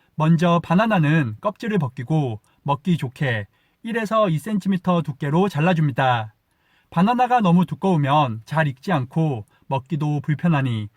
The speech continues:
얇게 써는 것이 좋습니다. 그리고 마늘도 굽기 편하게 편으로 썰어줍니다. 마늘 크기에 따라 마늘 한쪽을 이에서 삼 등분 썰어주면 되겠습니다.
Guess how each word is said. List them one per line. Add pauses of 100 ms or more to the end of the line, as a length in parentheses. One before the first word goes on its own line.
(260)
얇게
써는
것이
좋습니다. (600)
그리고
마늘도
굽기
편하게
편으로
썰어줍니다. (560)
마늘
크기에
따라
마늘
한쪽을 (320)
이에서
삼
등분
썰어주면
되겠습니다.